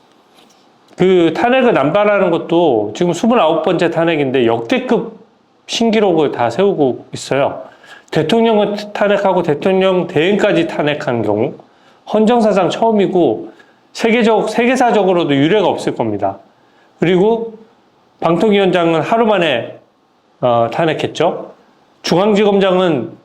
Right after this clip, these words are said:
본인 수사했다고 보복용으로 탄핵했죠. 또, 어, 헌법기관을 마비시킨다는 목적으로 감사원장 탄핵했죠.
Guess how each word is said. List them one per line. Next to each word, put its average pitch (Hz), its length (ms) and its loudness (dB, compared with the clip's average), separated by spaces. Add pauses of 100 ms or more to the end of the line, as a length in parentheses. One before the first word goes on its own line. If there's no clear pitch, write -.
본인 202 280 2
수사했다고 202 600 0
보복용으로 165 1000 0
탄핵했죠. 170 840 -4 (400)
또, 180 520 -2 (500)
어, 143 580 0 (2000)
헌법기관을 208 720 2
마비시킨다는 160 1200 0
목적으로 147 420 0
감사원장 165 680 0
탄핵했죠. - 800 -4